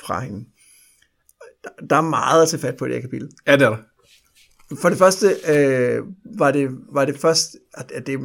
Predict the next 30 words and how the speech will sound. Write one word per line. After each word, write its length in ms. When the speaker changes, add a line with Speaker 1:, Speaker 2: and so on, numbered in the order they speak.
Speaker 1:
burde 120
jeg 60
måske 180
have 40
lagt 120
mærke 120
til 80
før, 120
men 80
det 60
var 80
først 220
den 100
her, 140
jeg 120
læste, 320
hvor, 400
hvor 140
meget 260
det 100
gik 160
op 220
for 120
mig, 140
hvor 120
høj 280
grad 220
Sir 160
Dontos 580
er 60